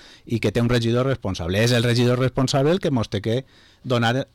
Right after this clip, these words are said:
eixa informació o dir-mos, "Pues mira, podeu anar a parlar en esta persona que vos traurà els datos o,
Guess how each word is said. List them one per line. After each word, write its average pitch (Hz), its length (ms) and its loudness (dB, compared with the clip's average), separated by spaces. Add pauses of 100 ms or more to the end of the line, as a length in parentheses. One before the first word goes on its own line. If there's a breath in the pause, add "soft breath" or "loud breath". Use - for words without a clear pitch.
eixa 131 240 0
informació 160 560 2
o 120 100 0
dir-mos, 120 340 2
"Pues 95 140 -6
mira, 113 280 2
podeu 95 260 0
anar 151 380 0
a 113 120 -2
parlar 104 320 0
en 101 80 -2
esta 113 200 -4
persona 165 420 -2
que 113 160 -2
vos 101 180 -4
traurà 87 520 -4
els 92 120 -4
datos 190 460 -2
o, 101 80 -2